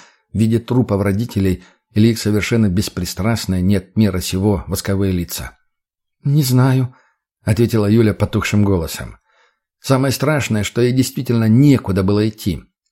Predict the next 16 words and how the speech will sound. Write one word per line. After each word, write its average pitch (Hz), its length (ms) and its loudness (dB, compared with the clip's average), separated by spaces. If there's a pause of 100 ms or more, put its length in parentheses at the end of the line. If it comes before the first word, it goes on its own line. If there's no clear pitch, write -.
Да 120 140 2
и 143 40 2
не 160 100 2
могла 156 300 0
она 117 140 0
самостоятельно 113 680 -2
передвигаться. 113 760 -2 (500)
Там 120 200 0
снаружи 113 440 0
опасность 110 720 -4
ждала 110 300 0
на 113 160 0
каждом 101 380 -2
шагу. 82 400 -6 (480)
Плюс 127 240 2
дети» 95 560 -2